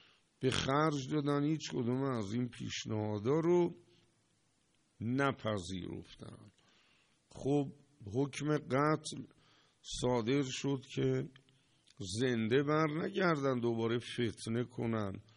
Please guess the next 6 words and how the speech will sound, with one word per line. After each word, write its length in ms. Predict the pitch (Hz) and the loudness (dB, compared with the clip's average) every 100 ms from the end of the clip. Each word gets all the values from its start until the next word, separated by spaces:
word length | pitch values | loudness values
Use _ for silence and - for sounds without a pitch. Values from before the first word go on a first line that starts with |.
| - - _ _ - | -20 -20 _ _ -4
دوباره 580 | 131 123 123 135 147 135 | 0 4 4 4 4 2
هزینه 480 | 107 120 120 120 | 0 0 0 0
رو 160 | 135 139 | 0 0
دست 400 | 135 127 - - | 0 -2 -2 -4
مردم 640 | 120 117 110 95 98 107 104 | -2 0 -2 -2 -2 -2 -2
بذارن، 600 | 104 87 104 98 98 | -4 -4 -4 -4 -8